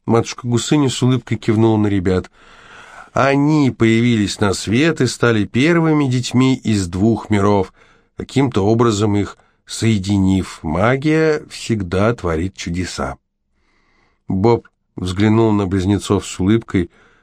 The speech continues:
Услышанное произвело на него глубокое впечатление. "Ну да, мы типа важные шишки",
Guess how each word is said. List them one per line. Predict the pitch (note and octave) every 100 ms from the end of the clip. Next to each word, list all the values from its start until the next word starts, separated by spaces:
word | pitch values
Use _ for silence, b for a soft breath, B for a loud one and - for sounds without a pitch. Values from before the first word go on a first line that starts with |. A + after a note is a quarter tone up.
| b -
Услышанное | E2+ - A#2 A#2 A2+ A2 G#2+
произвело | - G2 F2+ F#2 G#2 G#2+
на |
него | G2+ G2
глубокое | F#2+ G2+ F#2+ G2+ G#2 G2
впечатление. | - G2 B2+ G#2+ F2 C#2 B1 B1+ _ b b b b b b b b b b b b b -
"Ну | C3 F3+
да, | D3+ D3
мы | C3
типа | C3+ C3+ C#3+
важные | C3 C3 C3 C#3
шишки", | A#2 A#2 A2+ - E2